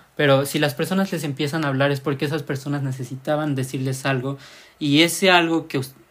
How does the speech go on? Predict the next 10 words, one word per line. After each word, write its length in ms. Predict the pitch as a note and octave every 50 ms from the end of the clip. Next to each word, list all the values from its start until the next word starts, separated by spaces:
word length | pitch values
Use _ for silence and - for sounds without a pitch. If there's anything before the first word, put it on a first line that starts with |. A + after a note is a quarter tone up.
| _ _
tal 200 | - D3+ D3 D#3
vez 120 | D#3+ D3
les 220 | D3+ C3+ C#3 - -
hubiera 320 | C3 B2 C3+ C#3 C#3+ C#3 C3
dicho, 460 | C3+ C#3+ C#3 - - - D#3 D#3 D#3 - - - - _ _
ese 180 | D#3+ C#3+ C3+ E3+
algo 160 | D#3+ D#3 E3
les 160 | D#3+ D3 C3
está 260 | C3+ C3+ - - D#3
diciendo 680 | D#3 D#3+ D#3 D#3 - - D#3 D3+ D3+ D3 D3+ D3+ D3